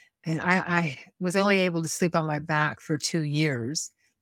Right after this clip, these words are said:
I couldn't lay on my side, uh, but it could have been a lot worse. I know that.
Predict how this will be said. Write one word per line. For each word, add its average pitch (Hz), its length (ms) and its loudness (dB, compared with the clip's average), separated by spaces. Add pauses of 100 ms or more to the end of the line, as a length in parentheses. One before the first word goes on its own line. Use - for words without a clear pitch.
I 156 80 0
couldn't 165 400 0
lay 156 160 0
on 151 120 -2
my 143 140 -2
side, 151 560 -4 (640)
uh, 185 60 -6
but 175 140 4
it 170 100 0
could 208 140 2
have 180 100 2
been 170 120 2
a 160 80 2
lot 156 240 2
worse. 160 420 -4 (280)
I 156 100 -2
know 156 200 -2
that. 147 340 -2